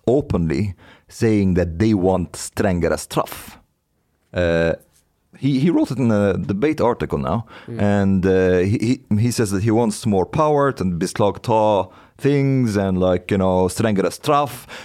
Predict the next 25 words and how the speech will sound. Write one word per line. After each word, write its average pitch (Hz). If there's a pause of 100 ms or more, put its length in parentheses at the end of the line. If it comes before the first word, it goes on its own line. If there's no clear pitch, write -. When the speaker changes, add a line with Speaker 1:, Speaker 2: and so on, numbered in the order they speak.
Speaker 1:
And 104
he 107
said, 104
like, 95
you -
know, 95
ökad, 92
ehm, 90 (240)
efterfrågan 98
för, 82 (200)
eh, 90
narkotika, 113
mm, 110 (180)
eh, 82 (520)
migration 113
och 95
integ-, 92
in-, 101
eh, 90
misslyckad 98
integration 95
har 98
bidragit 95
till 98
gängkriminalitet. 98